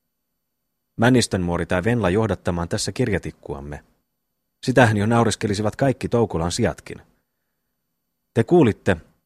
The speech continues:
meitä uhattiin varmaan jalkapuulla, häpeän hirsipuulla. Tuhannen tulimaista.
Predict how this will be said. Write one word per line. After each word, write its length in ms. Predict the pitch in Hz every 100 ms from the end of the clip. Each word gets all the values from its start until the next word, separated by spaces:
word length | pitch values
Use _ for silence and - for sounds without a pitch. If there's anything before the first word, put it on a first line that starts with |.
| _ _ _ _
meitä 260 | 139 139 113
uhattiin 560 | 156 143 - 104 98
varmaan 400 | 131 139 92 92
jalkapuulla, 680 | 127 123 80 76 71 73 76 _ _ _ _ _ _ _ _ _
häpeän 400 | - 123 120 85
hirsipuulla. 720 | 90 113 85 78 76 69 71 - _ _ _ _ _ _ _ _ _ _ _
Tuhannen 320 | 117 107 87
tulimaista. 720 | - 113 87 76 76 - 78